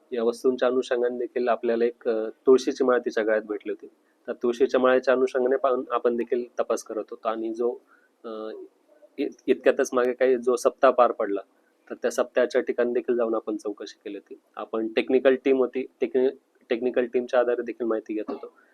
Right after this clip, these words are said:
आपण सदरचे सीसीटीव्ही फुटेज देखील प्राप्त करत होतो आणि जे आपण पेट्रोल पंप आहेत किंवा, अ, जे सीसीटीव्ही फुटेज जिथे लावले जातात, इत-, इथून देखील माहिती घेत होतो. यामध्ये देखील आपल्याला एक दोन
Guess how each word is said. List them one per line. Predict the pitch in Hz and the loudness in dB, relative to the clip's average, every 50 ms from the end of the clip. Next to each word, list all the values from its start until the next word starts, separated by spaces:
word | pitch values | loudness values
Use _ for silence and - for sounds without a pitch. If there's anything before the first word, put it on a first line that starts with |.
| _ _ _ _ - | _ _ _ _ -8
आपण | 117 110 - 120 120 117 | -6 -2 -2 -2 -2 -2
सदरचे | 113 - 113 117 117 117 - 127 | -2 0 0 0 0 -2 -4 -4
सीसीटीव्ही | - - 113 - 135 131 139 139 135 - | -4 -4 2 2 4 4 4 2 4 4
फुटेज | 139 135 156 147 143 | 6 6 6 6 6
देखील | 143 139 - 131 | 4 2 2 0
प्राप्त | 120 - 117 110 - - 113 110 | 0 2 0 0 0 -4 -6 -4
करत | 117 113 113 - | -4 -6 -6 -6
होतो | 113 104 - - - _ _ _ _ _ _ _ _ _ _ | -10 -14 -16 -20 -20 _ _ _ _ _ _ _ _ _ _
आणि | 117 110 107 104 104 104 104 107 107 107 104 104 104 104 107 110 _ _ _ - - - - - _ _ _ _ _ 120 | -12 -12 -10 -10 -10 -10 -10 -10 -12 -12 -14 -16 -20 -20 -20 _ _ _ _ -20 -20 -20 -20 -20 _ _ _ _ _ -4
जे | 117 120 | 0 2
आपण | 120 113 117 127 120 | 2 4 4 2 0
पेट्रोल | 117 - 135 127 - 135 127 | 2 2 0 2 4 2 2
पंप | 123 - 131 123 120 - | 4 4 2 2 4 2
आहेत | 131 120 113 113 110 107 - - _ _ | 2 2 4 2 0 0 -2 -8 _ _
किंवा, | 120 117 113 113 113 113 110 110 110 107 _ _ _ - | -2 0 0 0 0 0 -2 -4 -4 -6 _ _ _ -16
अ, | 107 110 107 107 107 107 104 - | -14 -12 -12 -12 -14 -14 -16 -14
जे | 113 113 113 - - | -12 -12 -12 -12 -10
सीसीटीव्ही | - - 117 104 - 113 120 123 117 113 | -4 -4 -2 -2 -2 0 0 0 0 0
फुटेज | - 123 - 120 120 | -4 -4 -2 -2 -4
जिथे | 113 117 117 - - 120 120 117 | -2 -4 -4 -2 -2 -2 -2 -2
लावले | 113 110 113 110 113 110 | -2 -2 -2 -2 -2 -4
जातात, | 110 101 - 110 104 - _ _ _ _ - | -4 -6 -6 -8 -10 -10 _ _ _ _ -10
इत-, | 120 117 117 - - | -10 -10 -10 -2 -2
इथून | 127 123 - 147 147 | -2 0 0 0 2
देखील | 143 139 135 - 135 | 2 2 2 2 0
माहिती | 120 117 113 110 - 117 | 0 0 -2 -4 -6 -8
घेत | 113 110 - | -10 -10 -12
होतो. | 107 - 123 | -10 -6 2
यामध्ये | 120 131 135 143 147 147 147 | 4 4 6 6 6 6 6
देखील | 143 143 143 - 151 | 4 4 2 4 6
आपल्याला | 143 139 - 139 139 139 143 151 | 6 8 8 8 8 8 8 6
एक | 139 135 131 | 4 2 4
दोन | 131 135 139 147 | 4 4 4 4